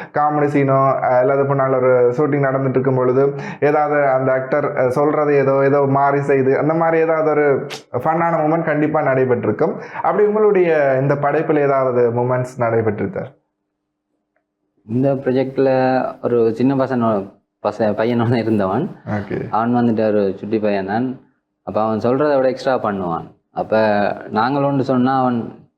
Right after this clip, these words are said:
Speaker 2: ரெண்டு மடங்கு பண்ணிடுவான். அப்ப அதுக்காண்டியே அந்த சில நேரங்கள்ல பிரேம் எல்லாம் இதாயிரும். அப்ப அவன் இந்த கலகலப்பை ஒரு என்டர்டெயின்மெண்ட்டாக வச்சிருந்தான். அதை, அதை விட சுவாரஸ்யமாகாண்டு இல்ல,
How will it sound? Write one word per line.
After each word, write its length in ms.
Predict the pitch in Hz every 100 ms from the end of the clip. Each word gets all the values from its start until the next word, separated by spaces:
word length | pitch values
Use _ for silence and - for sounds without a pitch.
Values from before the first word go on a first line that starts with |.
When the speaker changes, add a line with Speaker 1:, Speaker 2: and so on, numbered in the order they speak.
| _
Speaker 2:
ரெண்டு 260 | 117 123 123
மடங்கு 320 | 117 107 104
பண்ணிடுவான். 460 | 98 92 90 90 -
அப்ப 280 | - 107
அதுக்காண்டியே 640 | 110 127 127 127 127 127 120
அந்த 380 | 110 107 101 98
சில 180 | 113 110
நேரங்கள்ல 400 | 110 107 107 104
பிரேம் 280 | 113 107
எல்லாம் 200 | 104 101
இதாயிரும். 440 | 98 98 92 87 87 _ _ _ _ -
அப்ப 100 | 95
அவன் 200 | 110 127
இந்த 200 | 123 113
கலகலப்பை 560 | 123 151 151 135 123
ஒரு 160 | 117 110
என்டர்டெயின்மெண்ட்டாக 580 | 107 127 123 117 110 104
வச்சிருந்தான். 460 | 101 95 92 95
அதை, 260 | 95 101 110
அதை 220 | - 131
விட 260 | 147 151 156
சுவாரஸ்யமாகாண்டு 920 | 143 135 127 135 127 123 117 113 117 120 117 - _ _ _ _
இல்ல, 140 | 90